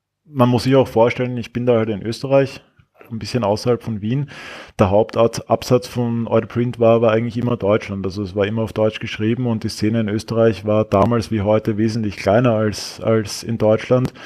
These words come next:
Und ich habe auch bis zum Schluss bestimmt siebzig, achtzig Prozent der Auflage immer in Deutschland an den Mann beziehungsweise an die Frau gebracht.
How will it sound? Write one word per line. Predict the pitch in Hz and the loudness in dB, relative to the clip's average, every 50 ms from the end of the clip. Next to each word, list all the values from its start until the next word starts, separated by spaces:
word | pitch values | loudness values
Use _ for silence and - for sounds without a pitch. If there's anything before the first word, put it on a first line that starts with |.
| - - - - - - _ - | -16 -16 -16 -18 -20 -16 _ -6
Und | 113 | -6
ich | 104 - 113 | -2 2 4
habe | 110 107 113 | 4 4 4
auch | 113 - | 2 2
bis | - 120 110 - | 0 -2 -4 -2
zum | - 110 117 | -4 -6 -6
Schluss | - - 113 113 120 110 - - - - - | -2 0 0 0 2 0 -2 -8 -12 -8 -6
bestimmt | - 110 - - 110 117 117 117 117 - - _ _ - - - - - _ - | -6 -6 -4 -2 0 0 0 0 -2 -4 -8 _ _ -10 -10 -10 -10 -12 _ -16
siebzig, | - - - - 120 - - - - 123 123 120 117 110 - - - - - | -14 -6 -2 0 0 0 -2 -4 0 2 2 2 2 0 -2 -8 -10 -2 2
achtzig | 113 117 110 - - - 107 - | 2 2 2 -2 -6 -8 -8 -6
Prozent | - 120 117 - - 107 110 113 123 120 - - - | -6 -6 -6 0 2 2 2 2 0 -4 -8 -4 -2
der | - 113 - | -2 0 2
Auflage | - 107 113 107 - 113 117 113 113 113 113 117 113 113 113 | 2 2 2 2 0 0 2 2 2 2 2 4 4 4 2
immer | - - 110 117 117 113 | 0 -2 -2 -2 -2 -2
in | 110 104 | 0 2
Deutschland | 104 107 113 - - 123 120 113 113 104 - - - - | 2 2 2 0 -2 -2 -2 -2 -2 -6 -8 -14 -18 -10
an | - 113 113 | -4 -2 -2
den | 107 107 107 | 0 0 0
Mann | 101 98 104 113 123 127 117 98 - _ | 2 2 2 2 0 -2 -4 -8 -12 _
beziehungsweise | - - - 110 110 113 107 - 113 110 98 107 104 | -14 -8 -6 -6 -4 -4 -4 -6 -6 -4 -4 -4 -4
an | 104 104 | -4 -6
die | 104 | -6
Frau | 98 - - 98 101 110 | -8 -4 0 2 2 2
gebracht. | 117 120 - - 110 113 117 120 - - - - | 2 0 -2 0 2 2 2 2 0 -6 -16 -20